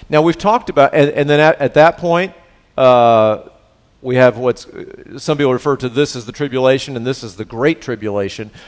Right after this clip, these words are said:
but we have the final three and a half years of the tribulation period, which is, uh, just absolutely, uh, the most horrific time in all of human history.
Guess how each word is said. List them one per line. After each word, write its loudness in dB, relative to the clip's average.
but 0
we 4
have 4
the 2
final 2
three -6
and -2
a 0
half -2
years -2
of 0
the -6
tribulation -2
period, -2
which -6
is, -8
uh, 0
just -10
absolutely, -4
uh, 0
the -12
most -4
horrific -4
time -6
in -8
all -2
of -8
human -10
history. -12